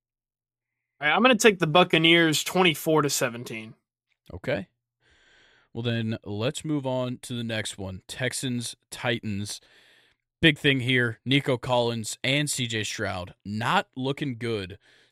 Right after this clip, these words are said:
Speaker 2: to play this week. Um,
Speaker 1: Ooh.
Speaker 2: that puts them in a really bad spot. I don't think C J has quite, um, passed concussion protocol.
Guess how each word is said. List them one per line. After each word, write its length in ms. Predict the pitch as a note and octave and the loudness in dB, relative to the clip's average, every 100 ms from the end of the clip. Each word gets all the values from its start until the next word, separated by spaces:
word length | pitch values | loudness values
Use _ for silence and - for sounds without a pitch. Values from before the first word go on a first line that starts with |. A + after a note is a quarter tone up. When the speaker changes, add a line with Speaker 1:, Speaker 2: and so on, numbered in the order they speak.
| - | -16
Speaker 2:
to 80 | A#2 | -14
play 380 | - C3 A#2+ G2+ | -6 -2 0 -2
this 280 | F#2 - | -6 -10
week. 400 | D2 F#2+ - - _ _ - | -12 -14 -16 -20 _ _ -6
Um, 600 | G#2 G2 F2+ F2 F#2 - _ _ _ _ - | -2 -2 -2 -6 -12 -20 _ _ _ _ -8
Speaker 1:
Ooh. 440 | A#3+ A#2+ G#2 E2+ - _ | -4 -4 -8 -14 -20 _
Speaker 2:
that 400 | A2 A2+ C#3 - | -2 2 4 2
puts 280 | - D3+ - | -2 -2 -2
them 220 | C#3+ C3+ | -4 -2
in 100 | C3 | -2
a 40 | B2+ | -4
really 400 | B2 C#3+ C#3+ B2 | -2 -2 0 0
bad 340 | A#2+ G2+ G2 | 0 0 -2
spot. 340 | - G2+ - F2+ | -4 -6 -6 -8
I 100 | G#2 _ | -10 _
don't 260 | C#3+ D3 - | 0 0 0
think 240 | E3 D3+ | -4 -4
C 300 | - - C#3 | -4 -4 -4
J 380 | C3+ C#3 C3+ B2+ _ _ | -2 0 0 -4 _ _
has 180 | A#2 - | -10 -10
quite, 420 | - C3+ B2+ C3+ - _ _ _ | -2 2 2 2 -6 _ _ _
um, 520 | G#2+ A2 G2 F#2 A#2 A2+ _ _ _ _ _ _ _ _ _ | -2 0 0 -2 -10 -20 _ _ _ _ _ _ _ _ _
passed 560 | - A#2+ A#2+ A2 - - - | -4 0 0 -2 -6 -12 -12
concussion 520 | B2+ - B2 - A#2+ | -12 -4 -4 -4 -10
protocol. 760 | - C3 A#2 - A#2+ G#2 G#2 | -4 -4 -2 -2 -2 0 -2